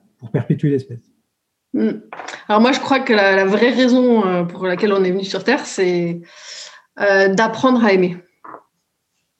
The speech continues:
Speaker 2: Parce que, parce que c'est, c'est extrêmement difficile d'aim-, d'aimer vraiment, euh, l'autre quand on est comme ça. Euh, enfin, on peut subir des, des douleurs, euh, voilà, tout ce qui, de tout,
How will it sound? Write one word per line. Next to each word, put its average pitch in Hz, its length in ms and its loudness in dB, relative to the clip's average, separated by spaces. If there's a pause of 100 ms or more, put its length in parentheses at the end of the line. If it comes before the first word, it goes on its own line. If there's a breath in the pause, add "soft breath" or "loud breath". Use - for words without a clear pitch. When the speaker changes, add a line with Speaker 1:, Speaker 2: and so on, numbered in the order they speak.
(260)
Speaker 2:
Parce 190 180 -6
que, 202 380 2
parce 190 200 -8
que - 120 -12
c'est, 202 280 4
c'est 190 140 -2
extrêmement 196 400 0
difficile 202 500 -2
d'aim-, 190 240 2
d'aimer 214 280 4
vraiment, 214 840 2
euh, 180 100 -2
l'autre 202 340 0
quand 208 260 0
on 190 100 2
est 208 100 0
comme 180 200 0
ça. 190 380 0
Euh, 165 160 -4 (520 loud breath)
enfin, 180 220 -8
on 175 80 -2
peut 175 160 -10
subir 185 540 0
des, 185 200 2
des 185 160 0
douleurs, 196 500 0
euh, 170 300 0 (400 loud breath)
voilà, 190 280 2
tout 196 120 -6
ce 214 80 -4
qui, 233 160 -2
de 208 260 0
tout, 214 360 -2